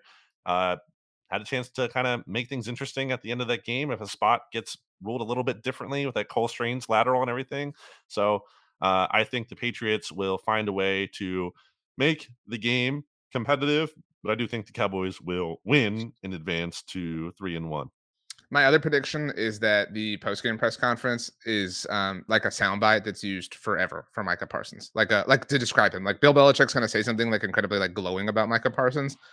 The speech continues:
Speaker 2: And, like, you know how sometimes he has, like, great reverence for players, um, like, like, he's always, like, loved DeAndre Hopkins, and, you know, he has, like, players that he just, like, loves to show affection for. So, um, I think that we're gonna get a good Micah Parsons soundbite.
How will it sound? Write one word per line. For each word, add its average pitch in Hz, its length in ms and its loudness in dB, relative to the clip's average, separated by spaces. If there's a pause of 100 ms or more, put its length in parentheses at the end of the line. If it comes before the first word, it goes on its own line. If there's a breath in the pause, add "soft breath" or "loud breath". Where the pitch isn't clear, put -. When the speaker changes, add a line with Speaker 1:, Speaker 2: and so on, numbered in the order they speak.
(160 soft breath)
Speaker 2:
And, 139 160 6
like, 156 140 10
you 160 80 10
know 165 80 12
how 156 100 12
sometimes 131 400 4
he 120 60 4
has, 107 160 4
like, 101 100 2
great 107 200 4
reverence 95 360 0
for 107 100 0
players, 113 380 6 (300 soft breath)
um, 95 500 6
like, 107 300 0
like, 117 100 4
he's 113 220 0
always, 98 240 2
like, 95 100 -2
loved 95 300 0
DeAndre 90 320 -6
Hopkins, 92 600 -2
and, 90 120 -6
you 107 100 2
know, 107 80 6
he 113 60 4
has, 123 180 8
like, 117 140 4
players 107 260 8
that 98 100 -2
he 92 60 0
just, 90 220 -6
like, 92 100 -14 (140)
loves 95 260 0
to 95 80 -10
show 92 160 -2
affection 90 380 -6
for. 117 200 0 (300 soft breath)
So, 101 320 6
um, 90 320 2
I 90 60 0
think 110 180 -2
that 107 160 0
we're 107 100 0
gonna 107 140 4
get 98 100 6
a 90 60 -2
good 95 160 2
Micah 95 220 -2
Parsons - 340 -6
soundbite. 60 320 -12